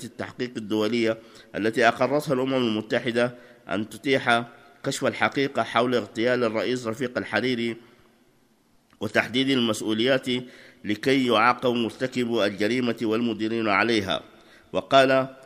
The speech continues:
"وفي فلسطين يجب أن يشكل الانسحاب من غزة فرصة لإعادة إطلال، إطلاق خريطة الطريق من أجل التوصل إلى إقامة دولة فلسطينية."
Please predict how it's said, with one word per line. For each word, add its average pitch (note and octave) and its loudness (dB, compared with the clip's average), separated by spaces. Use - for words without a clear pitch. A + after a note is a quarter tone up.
"وفي - -2
فلسطين B2+ 0
يجب B2+ 0
أن A#2 2
يشكل B2+ -4
الانسحاب G#2+ 0
من A#2 0
غزة A#2+ -2
فرصة B2+ -4
لإعادة A#2 0
إطلال، A#2+ -2
إطلاق B2+ 0
خريطة B2 -2
الطريق A2+ -2
من A#2 0
أجل B2+ -2
التوصل A#2 0
إلى G2+ 4
إقامة B2+ 0
دولة B2 0
فلسطينية." A#2+ -2